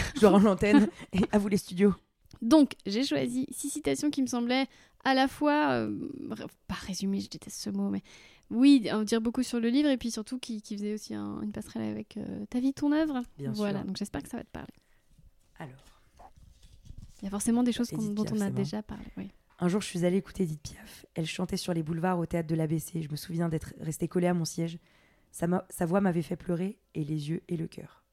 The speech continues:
Speaker 1: Bah, tu
Speaker 2: Il
Speaker 1: vois, ça, déjà, c'est une chanson. Enfin, c'est beau, quoi.
Speaker 2: Il y a un côté crossover, un peu. Quoi ?
Speaker 1: Ah ouais.
Speaker 2: Edith Piaf et, et Barbara se sont rencontrées ?
Speaker 1: Improbable, parce qu'en fait, c'est ça,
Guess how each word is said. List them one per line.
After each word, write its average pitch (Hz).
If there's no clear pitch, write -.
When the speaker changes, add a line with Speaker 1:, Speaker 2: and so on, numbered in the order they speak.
Speaker 1:
Bah, -
tu -
Speaker 2:
Il -
Speaker 1:
vois, 151
ça, 160
déjà, 143
c'est 147
une 131
chanson. 151
Enfin, -
c'est -
beau, 151
quoi. 151
Speaker 2:
Il 226
y -
a 214
un -
côté 226
crossover, 220
un 190
peu. 185
Quoi ? 277
Speaker 1:
Ah 269
ouais. 131
Speaker 2:
Edith 226
Piaf 269
et, 226
et 208
Barbara 220
se -
sont 240
rencontrées ? 240
Speaker 1:
Improbable, 330
parce -
qu'en 247
fait, 359
c'est -
ça, 302